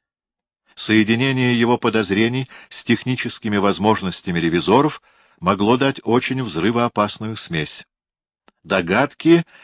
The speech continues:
не должны были получить объективных подтверждений, любой ценой. Тогда кто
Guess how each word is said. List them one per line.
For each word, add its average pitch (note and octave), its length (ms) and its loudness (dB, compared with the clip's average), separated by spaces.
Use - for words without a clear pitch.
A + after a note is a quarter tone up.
не A#2 160 0
должны C3 520 2
были B2+ 220 2
получить A#2 640 -4
объективных G2 720 -2
подтверждений, F2 800 -4
любой F2+ 400 2
ценой. F#2+ 480 -2
Тогда F#2 380 -4
кто - 480 0